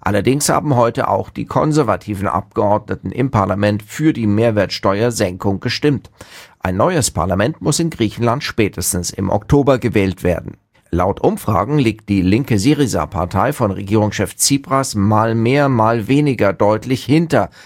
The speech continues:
der größten Oppositionspartei im griechischen Parlament,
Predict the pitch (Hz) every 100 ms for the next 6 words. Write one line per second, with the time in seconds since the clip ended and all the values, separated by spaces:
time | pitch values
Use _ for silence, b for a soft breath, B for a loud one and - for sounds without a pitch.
0 | B 80 80 104 127 - - - 98 104
1 | 101 - 113 117 - 90 90 92 87 101
2 | - 92 - - 101 101 90 98 113